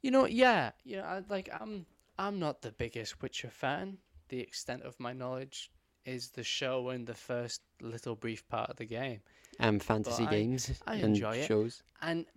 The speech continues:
Speaker 1: I, I feel like, I feel like we've not actually talked about this, but I really like Henry Cavill's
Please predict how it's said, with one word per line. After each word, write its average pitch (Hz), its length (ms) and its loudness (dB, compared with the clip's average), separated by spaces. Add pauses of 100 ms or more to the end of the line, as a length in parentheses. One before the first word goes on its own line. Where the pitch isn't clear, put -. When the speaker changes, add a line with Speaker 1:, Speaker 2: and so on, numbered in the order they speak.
(220)
Speaker 1:
I, 160 140 -2 (100)
I 175 60 2
feel 214 180 0
like, 202 240 4
I 147 100 0
feel 180 200 -2
like 170 160 0
we've 135 160 -4
not 131 160 -2
actually 117 440 -8
talked 131 360 -2
about 110 260 -6
this, - 440 -8 (580)
but - 160 -4
I 135 120 0
really 127 320 0
like 123 280 0
Henry 117 320 -4
Cavill's 110 520 -4